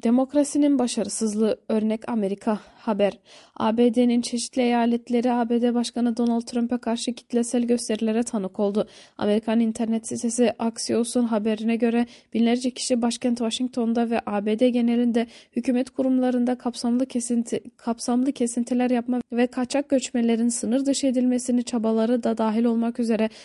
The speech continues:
Başkan Trump'ın politikalarına karşı protesto gösterileri düzenledi.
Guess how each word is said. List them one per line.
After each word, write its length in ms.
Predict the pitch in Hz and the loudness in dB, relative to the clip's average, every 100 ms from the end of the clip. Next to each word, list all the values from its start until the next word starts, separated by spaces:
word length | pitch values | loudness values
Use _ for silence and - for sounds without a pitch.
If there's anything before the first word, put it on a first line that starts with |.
| - - | -8 -2
Başkan 380 | 226 - 233 | -2 0 -2
Trump'ın 420 | 233 - 240 269 262 | -2 0 2 2 2
politikalarına 680 | 269 262 - 262 254 262 | 2 2 0 0 0 -2
karşı 280 | 262 254 285 | -2 -4 -4
protesto 500 | - 262 254 277 294 | -4 -4 -2 -2 -2
gösterileri 520 | 269 262 262 233 220 | 0 0 2 2 0
düzenledi. 560 | 185 190 180 196 202 | -2 -6 -4 -2 -2